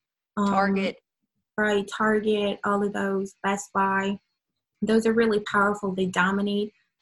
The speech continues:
Speaker 1: a lot of the, <laughs> um, search results, and they're always on top. So the key is to go for longer tail variations of that keyword and get more specific and get more niche, right? That's all it is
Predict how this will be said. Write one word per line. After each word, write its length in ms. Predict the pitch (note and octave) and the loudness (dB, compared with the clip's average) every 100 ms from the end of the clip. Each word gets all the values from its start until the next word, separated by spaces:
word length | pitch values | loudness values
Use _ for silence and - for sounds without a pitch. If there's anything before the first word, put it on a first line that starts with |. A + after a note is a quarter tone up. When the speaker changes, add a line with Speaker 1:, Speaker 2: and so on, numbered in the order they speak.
| - | -6
Speaker 1:
a 100 | F#3 | -2
lot 380 | F3+ G3 B3 B3+ | -2 0 2 2
of 180 | B3 B3 | 2 6
the, 400 | D#4 F4+ C4 - | 8 8 4 2
<laughs> 40 | |
um, 280 | A#3+ A#3 A#3+ | 4 6 4
search 380 | B3 C4+ C4+ C#4 | 4 4 4 2
results, 380 | A#3+ A3 G#3+ A3+ | 4 6 4 4
and 100 | A3 | 4
they're 240 | A3 - | 2 4
always 360 | A#3 A#3 A#3 A3+ | 4 6 6 4
on 140 | G3 G3 | 2 0
top. 340 | A#3+ A3 - - _ _ | -2 -2 -2 -6 _ _
So 580 | - - A3+ A3 A3 G#3 - - | -8 6 8 12 10 8 0 -4
the 160 | A3 A3 - | 2 2 2
key 240 | D4 D#4+ | 4 8
is 220 | A3 A3 | 8 6
to 120 | - A3 | 4 4
go 240 | F#3+ G#3 | 6 6
for 220 | - G#3+ | 6 2
longer 560 | G#3 G3+ G#3+ A#3+ A#3+ A3 - - | 4 6 8 8 8 6 4 4
tail 220 | G3+ G3 | 6 6
variations 840 | G3 G3 F#3+ F#3+ G3+ G#3+ - F#3+ - | 4 6 6 6 6 4 2 0 0
of 120 | F#3 | 0
that 200 | F#3 F#3 | 0 0
keyword 440 | - B3+ B3+ A3+ A3+ - _ - - | 0 2 6 6 6 0 _ -8 2
and 260 | C4+ B3+ | 6 6
get 200 | C4 B3 | 4 4
more 260 | A#3 B3 B3 | 4 6 4
specific 640 | - A3 - A3+ A3 G#3+ G#3 | -2 -10 0 2 4 4 2
and 140 | G3+ | -4
get 180 | G3 G#3 | -4 2
more 200 | G3+ G3+ | 4 6
niche, 500 | G3 G3 - - - _ - - | 4 2 0 -6 -8 _ -6 4
right? 220 | G3+ A3+ | 6 6
That's 200 | G#3+ G#3 - | 4 -2 4
all 220 | G3 A3+ | 8 8
it 80 | A3 | 8
is 220 | A3 A3 | 8 6